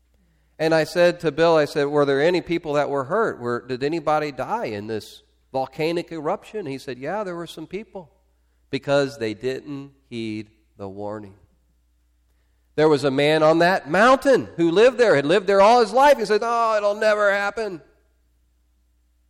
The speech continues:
And he died in the volcanic eruption because he was complacent and he thought he knew better.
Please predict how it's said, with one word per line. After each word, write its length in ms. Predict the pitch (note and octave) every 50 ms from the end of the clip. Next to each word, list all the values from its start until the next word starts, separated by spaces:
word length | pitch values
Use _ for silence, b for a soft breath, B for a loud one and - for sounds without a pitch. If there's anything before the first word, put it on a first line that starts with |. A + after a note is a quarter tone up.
| _ _ _ _ _ _ _ _ _ _ -
And 140 | B2 A#2+
he 80 | C3 B2
died 320 | C3 C#3+ E3+ D3 A2 - - _ _ _ _ _ _ _
in 120 | - A2+ G#2+
the 80 | G#2
volcanic 500 | G2+ G#2 G#2 G#2 - - A#2+ A2+ A2 G#2+ _
eruption 380 | G2+ G2+ F2+ - - _ _ _ _ _ _ _ _ _ _ _ _ _ _ _ _ _ _ _ _
because 320 | C#3 B2 - B2 A#2 G#2+
he 160 | A2 A2+ A#2+ G#2
was 120 | G2+ -
complacent 640 | - - G2+ - - A#2+ A#2 B2 B2 - - D2+ - _ _ _ _ _ _ _
and 140 | G#2 G2 G2
he 80 | G2+ G2
thought 240 | - A2 G#2 G#2 G#2
he 60 | G2
knew 180 | G2+ G2+ G#2 F#2+
better. 300 | F#2 E2+ D2 C#2 B1+